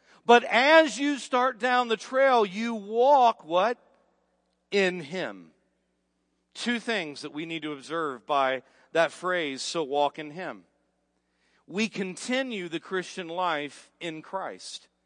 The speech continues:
The, this is the first imperative, too, that we have here, right? Receive Christ, that's something that has happened. That has already happened. That's in the perfect tense. It's done. We have received Christ. Now, what is the command now that we have received Christ?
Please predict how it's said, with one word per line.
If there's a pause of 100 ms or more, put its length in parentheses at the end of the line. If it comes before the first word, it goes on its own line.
(520)
The,
this
is
the
first
imperative,
too,
that
we
have
here, (140)
right? (840)
Receive
Christ,
that's
something
that
has
happened. (600)
That
has
already
happened.
That's
in
the
perfect
tense.
It's
done. (240)
We
have
received
Christ. (240)
Now,
what
is
the
command
now
that
we
have
received
Christ?